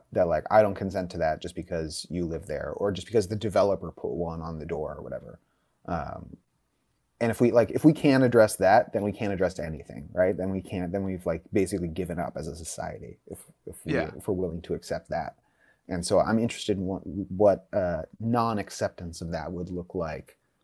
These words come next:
Speaker 1: in a social, uh, material way.
Speaker 2: Yeah, it's interesting. It's, I think right now, society is extremely ripe for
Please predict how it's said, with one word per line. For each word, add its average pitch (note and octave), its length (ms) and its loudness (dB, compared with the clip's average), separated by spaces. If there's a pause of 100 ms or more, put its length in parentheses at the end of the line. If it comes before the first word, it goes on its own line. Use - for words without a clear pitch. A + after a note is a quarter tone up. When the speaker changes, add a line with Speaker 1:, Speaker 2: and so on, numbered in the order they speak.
Speaker 1:
in F2+ 140 -2
a E2+ 100 -8
social, D2 760 -2
uh, - 360 -10
material D#2 560 -8
way. D#2 220 -16 (1400)
Speaker 2:
Yeah, F3 220 4
it's C#3+ 120 -2
interesting. E3+ 500 0
It's, C3 300 -4 (160)
I D3+ 100 0
think G3+ 320 -6
right C#3 260 2
now, B2 420 -2 (400)
society A#2+ 800 2
is G#2 580 -4 (260)
extremely D#3 760 -2
ripe A2 440 0 (220)
for A2 540 -2